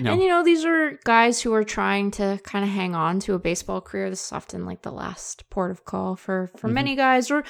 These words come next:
Speaker 2: you know, they're undrafted free agents who are trying to get on a scout's radar and get signed, uh, into affiliated ball. And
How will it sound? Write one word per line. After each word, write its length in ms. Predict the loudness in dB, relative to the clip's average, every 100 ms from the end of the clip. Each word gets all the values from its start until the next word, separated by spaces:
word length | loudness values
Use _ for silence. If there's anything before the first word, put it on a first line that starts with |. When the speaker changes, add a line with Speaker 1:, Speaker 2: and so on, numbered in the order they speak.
| -12 -4
Speaker 2:
you 100 | 2
know, 120 | 4 4
they're 140 | 2
undrafted 920 | 2 -2 0 2 2 2 -6 -4 -4
free 320 | -6 -6 0
agents 580 | 2 2 2 0 0 -2
who 360 | 2 6 6 4 -4 -16 -10
are 120 | -8
trying 420 | -2 2 4 4
to 140 | 2
get 340 | 2 0 0 -2
on 160 | -4
a 60 | -2
scout's 480 | -2 0 0 0 -4
radar 380 | -2 0 0 0
and 120 | -2
get 180 | -6 -6
signed, 800 | -6 -4 -2 -2 0 -2 -4 -12 -20 -20 -4
uh, 240 | 0 2 2
into 280 | 0 2
affiliated 760 | 2 2 -2 0 2 2 0 2
ball. 400 | 4 6 6 4
And 180 | 0